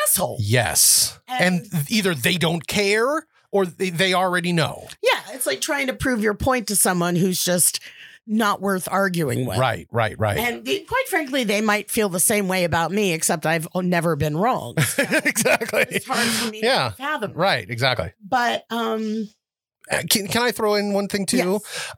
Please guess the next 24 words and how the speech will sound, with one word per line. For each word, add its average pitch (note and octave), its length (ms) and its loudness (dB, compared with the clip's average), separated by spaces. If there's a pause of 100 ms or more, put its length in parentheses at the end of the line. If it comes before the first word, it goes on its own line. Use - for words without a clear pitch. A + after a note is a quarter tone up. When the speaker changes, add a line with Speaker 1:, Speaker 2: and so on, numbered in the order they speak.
Speaker 2:
There's G#3+ 260 0
also, B3+ 400 2
th-, D#3 240 -4
there's D#3 160 2
a E3 60 0
big G3+ 300 -4
problem, D3 760 2
and D#3 140 2
I F3 60 2
think A3 200 -4
this G#3 160 2
is F3+ 160 0
with D#3 240 0 (260)
every F#2+ 680 2
family. - 680 -2 (320)
There's B2 140 2
a C#3 40 2
big G3 280 0
problem D3 560 0
with C#3+ 260 2 (220)
roles. E2 840 2 (460)
I C3+ 140 2
feel F3 360 0
like D3 440 0